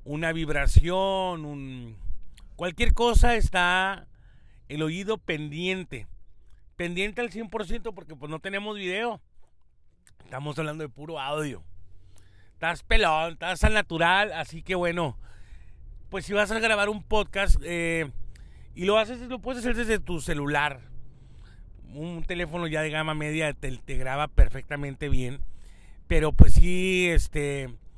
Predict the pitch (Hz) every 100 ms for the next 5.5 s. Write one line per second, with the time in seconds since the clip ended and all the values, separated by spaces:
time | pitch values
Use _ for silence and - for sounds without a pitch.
0 | - - - - - 214 - 214 214 202
1 | 196 196 185 180 - 165 147 143 131 151
2 | 151 139 139 151 143 139 135 - - 151
3 | 143 123 139 143 - 139 - - - -
4 | - - - 156 156 160 175 175 170 175
5 | 156 156 135 156 175